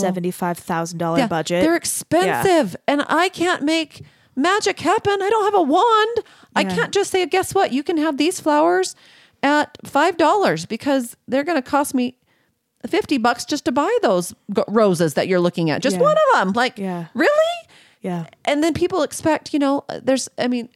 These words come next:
Speaker 2: at the first, when you're first growing and you're the growing pains and you're trying to work your way up that
Speaker 1: Yeah.
Speaker 2: ladder, people come to you with these tiny little budgets and they're like, you know, "Well, can you do this for nothing?" You know, basically, and you kinda try to break your back and then you quickly learn,
Speaker 1: Mm-hmm.
Speaker 2: "No, I can't." And you
Speaker 1: Mm-hmm.
Speaker 2: learn the value
Speaker 1: Mm-hmm.
Speaker 2: of yourself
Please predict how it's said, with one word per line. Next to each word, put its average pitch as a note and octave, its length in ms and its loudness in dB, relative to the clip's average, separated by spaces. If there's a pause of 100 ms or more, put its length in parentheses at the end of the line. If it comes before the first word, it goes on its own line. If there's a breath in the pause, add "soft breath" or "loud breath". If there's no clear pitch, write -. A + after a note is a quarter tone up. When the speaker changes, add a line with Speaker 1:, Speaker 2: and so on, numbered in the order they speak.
(200)
Speaker 2:
at A#3 120 0
the A3+ 60 -4
first, - 380 -4
when A3 140 0
you're G3+ 100 0
first G#3+ 240 -6
growing G#3 320 0
and F#3 80 -4
you're G3 120 -2
the G3+ 160 -2
growing G#3 320 0
pains G#3 400 -2
and F3+ 80 -6
you're F#3 100 -2
trying G#3 220 -6
to F3 60 -8
work G#3 180 -6
your G3+ 80 -4
way G#3+ 120 -2
up G3 120 -8
that G3+ 120 -4
Speaker 1:
Yeah. G3+ 60 -2
Speaker 2:
ladder, G3 320 0 (380 loud breath)
people G#3+ 220 -4
come A3 200 -2
to A3 120 -4
you A3 40 0
with G#3 100 -4
these F3+ 160 -6
tiny A3 280 -2
little G#3 180 0
budgets G3 420 -2
and F#3 140 -4
they're F#3 140 -2
like, F#3 280 -4 (180)
you G#3 100 -6
know, F3 160 -4
"Well, F3 180 -12
can F3 160 -12
you E3+ 80 -8
do F#3+ 120 -4
this G#3 200 -6
for F#3 160 -8
nothing?" A3 460 -4
You G3 100 -4
know, F3+ 140 -4
basically, G#3 540 -8
and F#3 100 -8
you F3+ 80 -6
kinda A3 260 -8
try F#3+ 180 -6
to E3 80 -4
break F3+ 220 -8
your E3 80 -10
back E3+ 260 -8
and E3+ 120 -8
then D#3+ 60 -6
you D3 140 -4
quickly E3 380 -8
learn, C#3+ 380 -4 (200 loud breath)
Speaker 1:
Mm-hmm. F3 360 -6
Speaker 2:
"No, D#3 200 2
I B2 80 -2
can't." C#3 380 -8 (220)
And E3+ 100 0
you F3+ 80 0
Speaker 1:
Mm-hmm. E3 60 -2
Speaker 2:
learn E3 140 0
the D3+ 80 -4
value E3 360 0
Speaker 1:
Mm-hmm. D#3 80 -2
Speaker 2:
of D3 100 -8
yourself A#2 440 -8